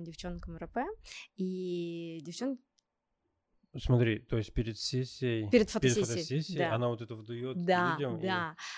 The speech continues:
Speaker 1: Они идут тоже в медитацию, вот, э, она ведёт их в
Speaker 2: Хм.
Speaker 1: женственность, в расслабление, в такие штуки. И девчонки вот как раз, они такие получают вот это состояние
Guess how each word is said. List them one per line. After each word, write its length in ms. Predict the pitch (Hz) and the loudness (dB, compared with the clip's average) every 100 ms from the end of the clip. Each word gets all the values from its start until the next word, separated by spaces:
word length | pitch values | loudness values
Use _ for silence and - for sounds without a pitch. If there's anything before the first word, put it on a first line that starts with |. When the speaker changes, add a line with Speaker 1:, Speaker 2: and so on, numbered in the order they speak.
| - | -8
Speaker 1:
Они 500 | 180 190 220 233 196 | -2 2 4 4 2
идут 200 | 185 202 | 2 -2
тоже 200 | 214 180 180 | -2 -2 -2
в 20 | |
медитацию, 800 | 180 185 269 339 370 247 180 165 | -4 -4 -2 -2 -2 -2 -2 -2
вот, 260 | 170 - 180 | -8 -10 -8
э, 300 | 180 175 170 | -4 -2 0
она 220 | 180 180 | -2 -4
ведёт 300 | 170 175 185 | -4 -2 -2
их 60 | 160 | 0
в 40 | - | 0
Speaker 2:
Хм. 300 | 247 262 247 | 2 0 -2
Speaker 1:
женственность, 380 | - - 185 175 | -4 -4 -4 -4
в 20 | 180 | -6
расслабление, 840 | 175 - 190 214 254 254 226 190 | -6 -6 -2 0 2 0 0 -2
в 60 | - | -4
такие 280 | 185 190 | -8 -2
штуки. 380 | 170 - 196 - - - - | -2 0 -4 -6 -8 -10 -8
И 60 | |
девчонки 420 | 170 196 330 440 226 | -6 0 0 0 -4
вот 80 | - | -8
как 140 | - | -6
раз, 200 | 208 202 | -4 -2
они 160 | 175 160 | -4 -6
такие 220 | - 160 | -8 -6
получают 440 | 202 220 254 208 185 | 0 2 4 4 2
вот 100 | 180 | -6
это 120 | - | -6
состояние 520 | - - 196 185 165 | -8 -2 0 2 2